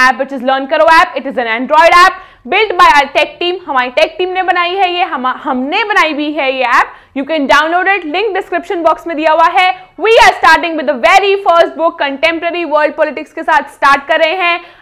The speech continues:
I hope you gonna like this video, आपको ये पसंद आएगी। All the upcoming videos will be uploaded and the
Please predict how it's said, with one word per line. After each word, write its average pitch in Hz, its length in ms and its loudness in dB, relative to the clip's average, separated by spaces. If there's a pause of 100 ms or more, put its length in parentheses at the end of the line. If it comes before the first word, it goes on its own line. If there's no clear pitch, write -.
(140)
I 370 140 4
hope 381 200 4
you 359 120 -2
gonna 339 240 0
like 311 180 4
this 349 220 -8
video, 330 200 0
आपको 302 200 0
ये 277 160 -2
पसंद 330 280 -2
आएगी। 339 360 0 (320)
All 453 200 6
the 381 100 6
upcoming 349 380 0
videos 320 300 -4
will 294 160 -6
be 294 120 0
uploaded 320 520 0
and 277 140 -4
the - 80 -14